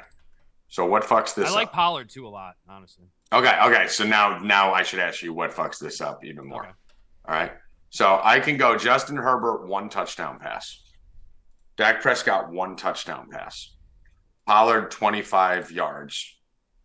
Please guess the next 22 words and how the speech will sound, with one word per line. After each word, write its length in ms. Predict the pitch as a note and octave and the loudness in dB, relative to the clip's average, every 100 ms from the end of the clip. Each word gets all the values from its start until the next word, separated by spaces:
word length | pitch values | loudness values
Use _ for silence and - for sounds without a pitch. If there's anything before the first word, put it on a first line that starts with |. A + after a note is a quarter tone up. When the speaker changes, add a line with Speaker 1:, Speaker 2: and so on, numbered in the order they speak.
| _ - | _ -4
Speaker 1:
and 400 | F2 E2+ E2 E2 | -2 -2 -6 -12
Speaker 2:
Rushing? 60 | - _ _ _ _ _ _ - | -16 _ _ _ _ _ _ -6
Speaker 1:
twenty-five 500 | G2+ F#2+ F#2+ F2 F2 | -4 -2 0 0 -2
total 280 | F#2+ F2 F2 | -4 -2 -4
rushing. 420 | E2 - C#2 C#2 _ _ _ | -6 -8 -14 -18 _ _ _
Speaker 2:
Okay. 140 | G#2+ G2 | -20 -12
Speaker 1:
Right. 160 | D#2 - _ _ | -12 -12 _ _
And 160 | - F2+ | -10 -8
C 240 | - A2+ | -6 -4
D 120 | A2 G#2+ | -2 0
Lamb, 300 | G2 F#2+ F2 | 0 -2 -4
forty 480 | - G#2 G2 G2 | -10 -2 -2 -2
receiving 520 | E2+ E2+ - E2 - - _ _ _ _ _ _ _ _ | -6 -8 -10 -12 -16 -20 _ _ _ _ _ _ _ _
for 80 | F2 | -8
minus 300 | F2 E2+ - | -6 -8 -12
one 140 | E2 | -14
forty-nine. 800 | - D2+ A#1 - - - C2 A#1 B2 | -14 -16 -16 -18 -20 -20 -18 -18 -16
Speaker 2:
An 100 | A#2+ | -18
injury. 380 | B2 A2 F#2 F2 - | -18 -18 -20 -20 -20
That's 180 | G2+ - | -20 -20
it. 140 | E2 _ _ | -20 _ _
Speaker 1:
Right, 220 | G#2 E2+ | -2 -2